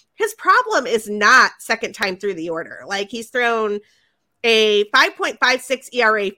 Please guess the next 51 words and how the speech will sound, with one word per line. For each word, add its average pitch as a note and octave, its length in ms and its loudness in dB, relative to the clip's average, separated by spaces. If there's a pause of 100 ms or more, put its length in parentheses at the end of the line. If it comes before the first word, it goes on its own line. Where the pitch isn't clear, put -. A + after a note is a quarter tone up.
first D4 320 -2
time G3 300 -2
through F#3+ 180 -8
the F3+ 160 -6
order, E3+ 420 -8 (380)
and A#3+ 120 0
then A#3 160 0
second B4+ 300 -2
time D4 180 -2
through C#4 120 -4
the B3+ 120 -6
order, A#3+ 220 2
he's A#3 180 -8
at A#3+ 80 0
a A3 60 -4
four C4+ 240 0
point A#3 300 -4
eight A#3 180 -2
one. A#3 340 0
And G#3 240 -10
third A#4 240 0
time A#3+ 200 -2
through A3+ 120 -4
the A3 140 -4
order, G#3+ 200 -2
he's A3 200 -8
at G#3 80 -2
a F#3+ 60 -6
four A#3+ 220 -2
point A3 300 -6
four G#3+ 180 -2
three. A3 380 0
I G#3 100 -4
mean, A#3+ 140 -4
he C4+ 100 -4
is, C4 100 -6
like, C4+ 180 -4
the B3+ 120 -2
rare C4+ 380 0
starting C4+ 400 -2
pitcher F3+ 500 -8 (560)
who C4+ 120 0
has C4 100 6
been A#3 240 2
better G3+ 520 2
as G#3 160 -4
the G#3+ 100 -4
game G3+ 260 -4
gets G3 200 -6
later, F#3+ 400 -2
not F#3 500 -2